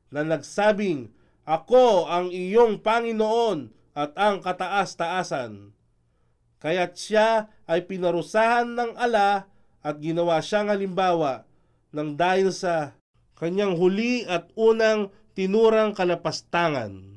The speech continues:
Ang huling kalapastangang ginawa ni Faraon sa makapangyarihang Diyos, ala,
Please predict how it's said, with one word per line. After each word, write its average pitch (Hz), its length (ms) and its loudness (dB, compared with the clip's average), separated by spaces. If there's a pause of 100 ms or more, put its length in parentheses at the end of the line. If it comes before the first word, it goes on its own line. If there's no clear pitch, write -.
(1160)
Ang 202 160 0
huling 254 400 2
kalapastangang 226 1040 0
ginawa 196 560 2
ni 196 80 -4
Faraon 156 720 -2 (1120)
sa 180 160 -6
makapangyarihang 185 960 0
Diyos, 160 560 -2 (160)
ala, 156 480 -4